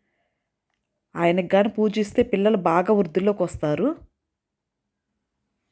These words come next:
ఇక్కడ మెయిన్ నేను మీకు చూపించాల్సింది ఇదేనండి, భగవద్గీత. ఆ, వాళ్ళ పాప కొన్నదంట, చదివిన తర్వాత తీసుకొచ్చి దేవుడి దగ్గర పెట్టుకున్నది.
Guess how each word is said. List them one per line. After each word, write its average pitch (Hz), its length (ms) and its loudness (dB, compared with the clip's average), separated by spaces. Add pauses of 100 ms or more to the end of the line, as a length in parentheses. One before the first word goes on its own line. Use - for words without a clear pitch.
(220)
ఇక్కడ 190 260 2
మెయిన్ 220 300 4
నేను 208 240 0
మీకు 185 240 -4
చూపించాల్సింది 202 840 -2
ఇదేనండి, 190 600 0 (720)
భగవద్గీత. 180 680 2 (1040)
ఆ, - 160 -6 (340)
వాళ్ళ 170 260 4
పాప 196 300 0
కొన్నదంట, 180 600 0 (260)
చదివిన 214 380 2
తర్వాత 185 460 0
తీసుకొచ్చి 220 400 -4
దేవుడి 196 300 2
దగ్గర 185 220 -2
పెట్టుకున్నది. 165 680 -4